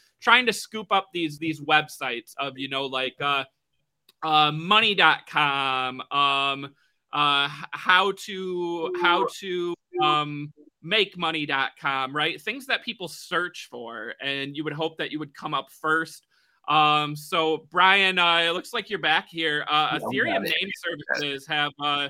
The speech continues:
Speaker 1: popped up recently. Do you own any Ethereum name services, and what do you think of the growth that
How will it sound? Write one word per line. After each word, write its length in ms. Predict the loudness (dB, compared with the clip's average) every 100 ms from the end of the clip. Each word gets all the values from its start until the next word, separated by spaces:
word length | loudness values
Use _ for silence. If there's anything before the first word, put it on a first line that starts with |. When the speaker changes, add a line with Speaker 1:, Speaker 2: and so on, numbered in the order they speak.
| -8 _ _ _
Speaker 1:
popped 320 | 2 2 2 0
up 160 | -2
recently. 560 | -2 -6 -6 -10 -6 -8
Do 140 | -6
you 260 | -8 -8 -6 -4
own 300 | -2 -2 -4
any 340 | -4 -4 -8
Ethereum 480 | -8 -6 -4 -4 -4
name 220 | -2 2
services, 720 | 2 0 -8 -10 -6 -4 -4
and 120 | -6
what 80 | -8
do 40 | -8
you 80 | -8
think 200 | -10 -8
of 80 |
the 80 | -8
growth 420 | -8 -8 -8 -8 -8
that 180 | -8